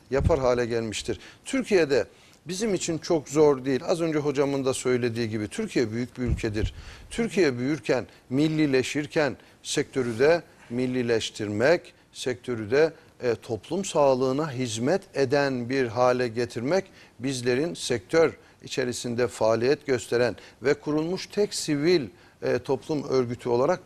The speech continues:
bizim birincil olmazsa olmazlarımızdan bir tanesidir. Şu merdiven altını, e, kaldırıp, yani ben kasaptan aldım da burada döner yaptım da ben oradan bunu aldım da bu, hayır, biz bu olayların tamamen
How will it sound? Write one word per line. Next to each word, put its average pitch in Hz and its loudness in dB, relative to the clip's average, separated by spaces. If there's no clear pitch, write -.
bizim 127 -2
birincil 143 0
olmazsa 135 0
olmazlarımızdan 113 0
bir 113 -4
tanesidir. 104 -4
Şu - -2
merdiven 139 4
altını, 113 0
e, 110 2
kaldırıp, 117 2
yani 143 2
ben 156 -2
kasaptan 147 -2
aldım 135 4
da 120 0
burada 131 0
döner 131 0
yaptım 143 0
da 107 0
ben 151 2
oradan 139 0
bunu 139 -2
aldım 131 0
da 123 -2
bu, 110 -12
hayır, - -2
biz 135 -6
bu 160 4
olayların 107 0
tamamen 147 2